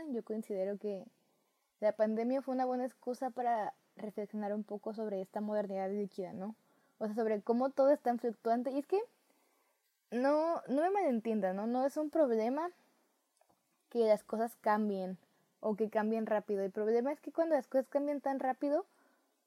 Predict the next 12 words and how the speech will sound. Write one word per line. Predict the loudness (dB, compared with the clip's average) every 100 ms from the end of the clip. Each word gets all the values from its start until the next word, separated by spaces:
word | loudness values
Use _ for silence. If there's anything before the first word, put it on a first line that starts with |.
| -2
todo | 2 4
carece | 4 4 2 2
de |
valor, | 2 2 2 0
¿no? | -2 -4 -10 _ _ _ _
Porque | 2 2 0
si | 2 4
antes | 4 4 0 -2 0
algo | 0 2
valía | 2 2 2 2 0
porque | 0 -2 -2 -2
permanecía, | -2 -2 -4 -6 -2 0 0